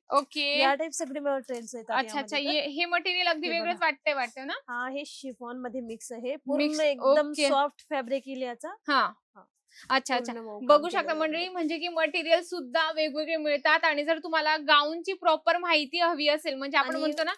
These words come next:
Speaker 2: वन
Speaker 1: हा.
Speaker 2: साइड शोल्डर पण दिलेला आहे. याला
Speaker 1: अरे
Speaker 2: नेटचं
Speaker 1: वा, वन
Speaker 2: पूर्ण
Speaker 1: साइड,
Speaker 2: बघा.
Speaker 1: म्हणजे की वन साइड शोल्डर आहे आणि
Speaker 2: हा.
Speaker 1: त्याच्यावर लुक किती छान दिसणार आहे,
Speaker 2: पूर्ण
Speaker 1: एकदम छान.
Speaker 2: बुटीक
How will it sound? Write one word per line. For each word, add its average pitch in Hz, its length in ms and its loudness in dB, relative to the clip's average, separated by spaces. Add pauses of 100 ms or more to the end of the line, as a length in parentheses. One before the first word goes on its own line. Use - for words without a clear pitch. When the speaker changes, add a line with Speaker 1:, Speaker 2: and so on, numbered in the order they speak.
(140)
Speaker 2:
वन 262 140 -2
Speaker 1:
हा. 285 60 -2
Speaker 2:
साइड 277 300 4
शोल्डर 254 400 -2
पण 247 180 -8
दिलेला 226 300 -8
आहे. 226 100 -4
याला 254 120 2
Speaker 1:
अरे 277 180 2
Speaker 2:
नेटचं 277 160 4
Speaker 1:
वा, 247 240 0
वन 247 40 -2
Speaker 2:
पूर्ण 254 200 -2
Speaker 1:
साइड, 269 360 0
Speaker 2:
बघा. 262 240 -6
Speaker 1:
म्हणजे 359 380 -2
की 370 120 0
वन 359 220 0
साइड 370 240 4
शोल्डर 339 340 2
आहे 339 280 6
आणि 330 160 2
Speaker 2:
हा. 320 60 -2
Speaker 1:
त्याच्यावर 330 300 0
लुक 320 280 -6
किती 349 240 -6
छान 302 300 4
दिसणार 302 300 0
आहे, 294 260 2
Speaker 2:
पूर्ण 285 180 2
Speaker 1:
एकदम 320 220 4
छान. - 0 -
Speaker 2:
बुटीक 294 320 4